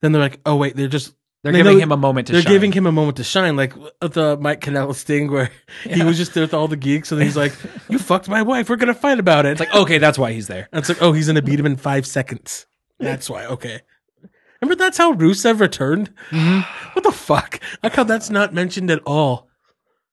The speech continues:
Speaker 2: Dude.
Speaker 1: Anyway. <laughs>
Speaker 2: Yeah, we'll get, we'll
Speaker 1: Um,
Speaker 2: get there.
Speaker 1: we had, um, who else showed up? Oh, they had the really cool segment, actually. The Becky interview.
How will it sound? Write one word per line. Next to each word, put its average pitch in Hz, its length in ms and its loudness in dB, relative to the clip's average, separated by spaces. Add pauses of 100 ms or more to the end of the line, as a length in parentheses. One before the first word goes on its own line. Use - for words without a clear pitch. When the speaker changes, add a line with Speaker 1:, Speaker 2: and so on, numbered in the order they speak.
Speaker 2:
Dude. 104 340 -4
Speaker 1:
Anyway. 180 420 2
<laughs> 190 180 0
Speaker 2:
Yeah, 131 380 -2
we'll 139 140 -4
get, 107 240 -8
we'll 151 80 -4
Speaker 1:
Um, 151 280 -2
Speaker 2:
get 131 80 -6
there. 98 280 -16 (540)
Speaker 1:
we 151 100 -2
had, 165 460 2
um, 147 920 -2
who 277 140 -6
else 285 120 -8
showed 170 220 -2
up? 151 240 -4 (100)
Oh, 190 200 6
they 156 80 2
had 190 180 0
the 175 100 0
really 180 280 0
cool 180 180 -4
segment, 147 340 -2
actually. 135 460 -6 (420)
The 143 60 -4
Becky 156 320 -2
interview. 135 520 -4